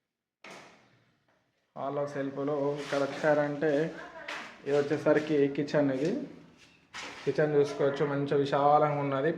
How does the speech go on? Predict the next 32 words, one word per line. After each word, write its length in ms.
పాతకాలం 560
నాటిదే. 380
పైన 220
చూస్తే 220
ఏం 200
లేదు, 180
ఇక్కడ 240
గుర్తుపట్టొచ్చు 580
మీరు 120
పాతకాలం 500
నాటిదని. 460
ఇలా 140
ఉండే 240
మొత్తం 280
గోడలు. 360
మేము 220
లప్పం 320
వేసి 260
దీన్ని 220
ఇలా 120
తీసుకొచ్చాము. 600
ఇంకా 160
చాలా 260
నీట్గా 320
తీస్తాం 320
దీన్ని, 220
కలర్ 320
గిలర్ 260
అయిన 200
తర్వాత 280
మళ్ళీ 240
తీస్తాము. 480